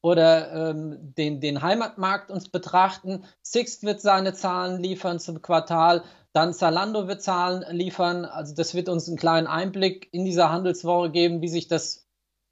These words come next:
entsprechend in den Büchern dargestellt hat. Ähm, der Handelsmonat März beispielsweise.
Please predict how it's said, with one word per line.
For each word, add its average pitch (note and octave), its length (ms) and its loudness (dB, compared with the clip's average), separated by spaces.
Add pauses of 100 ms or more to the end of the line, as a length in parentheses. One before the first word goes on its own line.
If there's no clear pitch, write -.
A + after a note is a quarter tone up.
(120)
entsprechend E3 720 -2
in F3 160 -4
den E3+ 160 0
Büchern E3+ 320 -2
dargestellt F3+ 640 2
hat. F3+ 240 0 (440)
Ähm, E3 260 2
der D#3 140 2
Handelsmonat E3 760 -2
März E3 280 -6
beispielsweise. E3 1000 2